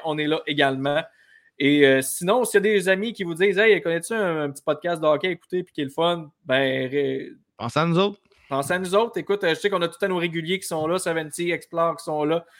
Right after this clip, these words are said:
Speaker 1: euh, à chaque semaine, mais si on, on aimerait ça grossir aussi la, la, la communauté un petit peu, ce serait plaisant. Donc, euh,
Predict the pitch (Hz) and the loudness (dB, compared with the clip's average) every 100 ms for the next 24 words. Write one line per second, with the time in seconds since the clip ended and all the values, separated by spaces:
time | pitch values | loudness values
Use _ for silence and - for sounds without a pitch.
0 | - _ - 151 151 143 160 - 143 147 | -20 _ 0 0 0 0 -2 0 2 4
1 | 170 180 151 143 151 151 139 135 - - | 2 0 0 2 2 0 -2 -6 -8 -2
2 | 160 156 147 147 151 170 160 160 156 170 | -2 0 -2 -2 -2 -2 -2 -2 -2 -2
3 | 170 156 - 165 156 147 139 143 139 147 | -2 -4 -4 0 0 2 0 0 -6 -8
4 | 147 143 156 143 - 160 147 - 139 139 | -6 -4 -6 -8 -12 -10 -6 -4 0 4
5 | 135 131 147 - _ _ _ 123 127 127 | 4 2 -2 -6 _ _ _ -4 -4 -4
6 | - 131 123 123 | -4 0 2 2